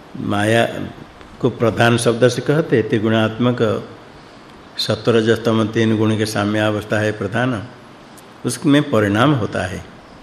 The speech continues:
उसी प्रधान का परिणाम जगत ही, कभी साम्य परिणाम, कभी विषम परिणाम, परिणाम होकर सृष्टि होती, फिर प्रलय होता है। ये सब प्रपंच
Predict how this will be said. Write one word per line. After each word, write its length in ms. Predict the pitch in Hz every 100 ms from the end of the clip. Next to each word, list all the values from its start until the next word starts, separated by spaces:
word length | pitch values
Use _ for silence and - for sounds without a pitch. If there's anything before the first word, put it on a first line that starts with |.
| - - - - - - 95
उसी 200 | 95 110
प्रधान 480 | 113 104 107 131 143
का 120 | 151
परिणाम 500 | 123 117 120 139 135
जगत 340 | 107 95 98 107
ही, 320 | 90 85 - - - - - - - - - - - - - - -
कभी 200 | 117 110
साम्य 360 | 107 113 117 120
परिणाम, 500 | 117 123 131 135 135
कभी 280 | 120 110 104
विषम 360 | 101 117 113 110
परिणाम, 440 | 117 127 139 127
परिणाम 460 | 95 107 107 110 110
होकर 360 | 107 110 110
सृष्टि 340 | 104 120 113 139
होती, 220 | 135 113
फिर 200 | 107 95
प्रलय 260 | - 117 131
होता 280 | 131 143
है। 260 | 135 107 85 - - - - - - 110
ये 80 | 107
सब 520 | 104 104 107 101 -
प्रपंच 440 | 110 104 117 107